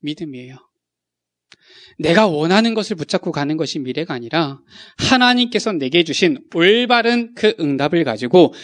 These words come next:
이제는 믿음을 가지고서 나아가는 겁니다. 이게 바로 하나님의 타임이죠.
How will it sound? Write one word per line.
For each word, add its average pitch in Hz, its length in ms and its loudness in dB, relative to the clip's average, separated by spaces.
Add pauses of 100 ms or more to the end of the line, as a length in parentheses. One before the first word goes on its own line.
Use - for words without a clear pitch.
(120)
이제는 196 600 2
믿음을 180 640 2
가지고서 131 500 -4
나아가는 131 460 -10
겁니다. 131 420 -18 (1400)
이게 151 200 -4
바로 151 220 -6
하나님의 170 360 -10
타임이죠. 190 560 -14